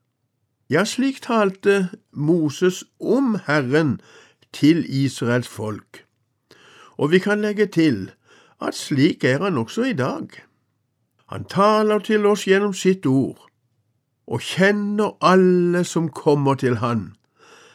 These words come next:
Ja, slik står det hos profeten Nahum i det syvende kapittel. Vi går så over til Det nye testamentet, til stedet hvor døperen Johannes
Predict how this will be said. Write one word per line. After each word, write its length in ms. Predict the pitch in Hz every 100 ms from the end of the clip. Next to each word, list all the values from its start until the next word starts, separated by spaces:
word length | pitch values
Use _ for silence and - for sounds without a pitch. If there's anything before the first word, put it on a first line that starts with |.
| _ -
Ja, 140 | 101
slik 360 | 98 117 120 -
står 260 | - 214 180
det 140 | 185
hos 200 | 170 165
profeten 680 | - 156 - 156 170 - 143
Nahum 600 | 139 180 190 214 156 95 - - _ _ _ _ -
i 100 | 202
det 160 | 175 185
syvende 560 | - 143 151 139 135
kapittel. 640 | 131 113 - 113 - - - _ _ _ _ _ _ _ _ _ _ _ _ _ _
Vi 160 | 165 220
går 140 | 302
så 180 | - 247
over 400 | 247 208 202 185
til 340 | - 170 175 156
Det 340 | 160 139 156
nye 280 | 135 151 151
testamentet, 920 | 151 165 156 127 117 113 - - - _ _ _ _ _ _ _ -
til 200 | 170 160
stedet 520 | - - 226 240 196
hvor 300 | 170 170 - _ _ _ _ _ 120 120
døperen 380 | 156 156 165
Johannes 800 | 160 139 - 214 196 120 110 -